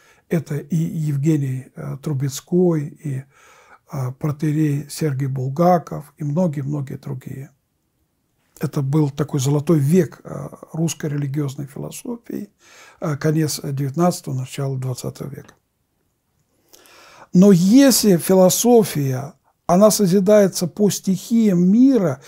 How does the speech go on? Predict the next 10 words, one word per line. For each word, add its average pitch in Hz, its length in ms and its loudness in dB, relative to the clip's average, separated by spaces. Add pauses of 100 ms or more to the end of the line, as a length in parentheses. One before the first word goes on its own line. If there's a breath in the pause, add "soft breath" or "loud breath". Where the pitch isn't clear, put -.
(220 loud breath)
стихии 226 640 4
мира, 226 680 4 (340 soft breath)
обычно 180 320 -2
слово 180 240 0
«стихия» 208 540 0
означает 160 420 -4
что-то 175 300 -8
такое, 185 360 -2
что 175 220 -8
всё 180 320 -6